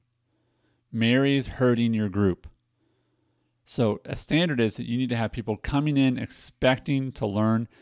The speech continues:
and to be changed and to hear truth. They're expecting to express needs. And the other is that they're ex-, you're, they have an expectation that they're gonna come in and contribute.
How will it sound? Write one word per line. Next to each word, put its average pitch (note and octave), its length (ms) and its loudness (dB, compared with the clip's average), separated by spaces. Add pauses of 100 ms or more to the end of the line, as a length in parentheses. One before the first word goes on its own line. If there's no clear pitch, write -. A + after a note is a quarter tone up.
(160)
and A2+ 120 -6
to G#2+ 80 -8
be F#2+ 100 -4
changed G#2+ 600 -2
and A2 100 -8
to G2 80 -12
hear A2 160 -4
truth. D3 500 -2 (1000)
They're A2+ 220 0
expecting C#3 680 0
to C3+ 120 0
express G#2+ 600 -2
needs. F2+ 440 -8 (440)
And G#2+ 100 -4
the A#2+ 80 2
other D#3 240 4
is G2+ 380 -2 (280)
that A2+ 180 -8
they're A2 160 -2
ex-, - 360 -12
you're, A2 200 -2 (100)
they A2+ 200 -4
have A2 120 2
an G#2+ 60 -2
expectation A2+ 640 -4
that G#2 60 -6
they're A2 100 -4
gonna G2+ 160 -4
come A2+ 260 -4
in G#2+ 80 -2
and G#2+ 120 -4
contribute. F#2 640 -6